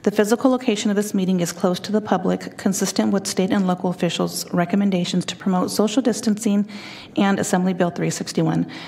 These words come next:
Members of the pur-, public are encouraged to participate in the meeting by observing the meeting in real time at metro fourteen live dot sac county dot gov,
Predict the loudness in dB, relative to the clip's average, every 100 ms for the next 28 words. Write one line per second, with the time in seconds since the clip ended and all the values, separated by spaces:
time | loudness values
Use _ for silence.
0 | -16 2 4 4 2 0 0 0 -2 0
1 | 0 2 0 0 0 0 0 -2 0 -2
2 | 0 0 0 -2 0 2 2 2 2 2
3 | 0 2 2 2 0 -2 -8 -6 -2 2
4 | 4 4 4 4 2 2 0 -2 0 0
5 | 0 0 0 0 0 -2 0 0 0 0
6 | 2 2 2 0 0 0 0 -2 -2 -2
7 | 0 2 2 0 0 0 0 -4